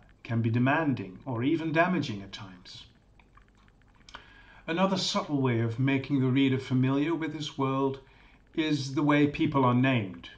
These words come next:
Everyone has three names in this world. Their given name, or a name they adapt for themselves, the name of the comm,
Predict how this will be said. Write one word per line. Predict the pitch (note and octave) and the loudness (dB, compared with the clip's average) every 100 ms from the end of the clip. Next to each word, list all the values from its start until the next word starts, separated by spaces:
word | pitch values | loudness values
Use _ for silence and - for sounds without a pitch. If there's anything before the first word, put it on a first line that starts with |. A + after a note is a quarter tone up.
| _ _ - _ - - - | _ _ -20 _ -20 -20 -10
Everyone | - F#3+ A#3 G3 F#3 F3+ G3 F#3 - | -2 2 4 4 4 2 0 -4 -10
has | A#2 A2+ - - | -10 -8 -10 -14
three | - D3 F3+ | -6 0 2
names | D#3 C3 G#2+ G2 - | 2 0 -2 -6 -8
in | A2 | -6
this | G#2+ - - | -6 -8 -14
world. | G2 F#2+ F#2+ - _ - - | -16 -16 -18 -20 _ -20 -10
Their | G#2+ | -8
given | F#2+ G#2+ D#3 | -6 -2 0
name, | F3+ F#3 G#3 B3 G#3+ - | 2 2 4 2 0 -10
or | B2+ A2+ A#2 | -2 0 0
a | A#2+ | -2
name | A2 G#2+ | -2 -4
they | A2 A2 | -4 -4
adapt | G#2 A2 - - | -6 -8 -10 -12
for | - | -14
themselves, | G#2+ G#2+ - B2 A#2+ D#3+ - - - - - - _ - | -12 -10 -6 -2 -2 -4 -8 -16 -18 -20 -20 -20 _ -4
the | C#3+ | 0
name | D3 C3+ | 4 4
of | A#2+ | 2
the | A2 | -2
comm, | A2 - A#2 F3+ | -6 -2 0 0